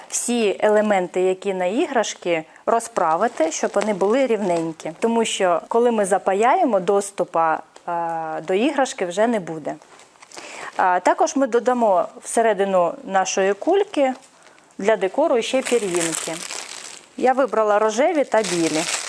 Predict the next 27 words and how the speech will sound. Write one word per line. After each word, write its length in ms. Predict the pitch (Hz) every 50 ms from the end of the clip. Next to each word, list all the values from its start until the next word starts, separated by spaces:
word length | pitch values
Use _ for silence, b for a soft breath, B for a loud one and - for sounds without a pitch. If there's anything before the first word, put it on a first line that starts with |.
| - - 208
Але 180 | 208 220 233
це 240 | 226 - - 302 302
по 160 | 302 - 339
бажанню. 540 | 262 247 269 254 233 226 196 185 180 180 175 196
Якщо 340 | 220 226 214 - - 269 233
ви 120 | 214 220
не 120 | 208 208
хочете 420 | 202 - 269 320 - 359 - - 285
додавати, 540 | 226 247 220 202 208 190 190 175 - - 170
то 140 | - -
їх 220 | 202 240 302 302 247
додавати 760 | 247 226 185 196 185 196 226 247 247 - 233 220 202 190 196 - - - - - - - - - 202
не 120 | 208 226
потрібно. 600 | - - 220 220 - 196 185 175 160 156 165 170 175 - - - - - - - - - - - - - - - - - - - - - - - - - - - - - - - - -
Або 400 | - 202 202 277 277 269 214 -
можна 320 | - 202 220 233 220 240 233
використовувати 800 | 214 220 220 240 240 226 233 233 - 240 233 226 214 214 220
не 140 | 220 226 254
пір'їнки, 680 | 247 - 226 214 220 240 294 330 359 311 - - 202 190 -
а, 240 | - 196 226 247 254 254 B B B B B B B B -
е, 240 | - 190 185 175 175
конфеті, 680 | - - 214 220 - - 208 190 - - 180 165 160 165 170 - -
наприклад. 580 | 175 170 165 - - 170 160 - - 185 180 - - - - - _ _ -
Поміщаємо 600 | 240 233 233 240 233 - 269 240 214 185 180 185
в 60 | 175
цей 320 | - - - 226 202 175 160
отвір. 560 | - - 170 170 165 165 - - 208 233